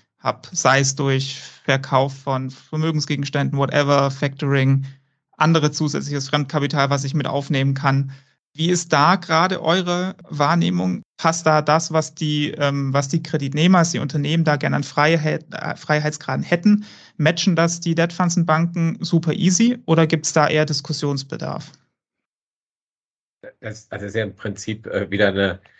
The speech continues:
Speaker 2: äh, das gleiche Thema, was wir schon hatten, äh, Stichwort Financial Covenants und, und, äh, Basket nochmal all zusammen. Also entweder habe ich einen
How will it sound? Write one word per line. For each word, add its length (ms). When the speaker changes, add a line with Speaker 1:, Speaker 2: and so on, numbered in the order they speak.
Speaker 2:
äh, 100
das 140
gleiche 320
Thema, 240
was 140
wir 60
schon 200
hatten, 460
äh, 180
Stichwort 380
Financial 400
Covenants 420
und, 200
und, 300
äh, 180
Basket 340
nochmal 200
all 120
zusammen. 460
Also 160
entweder 360
habe 160
ich 80
einen 320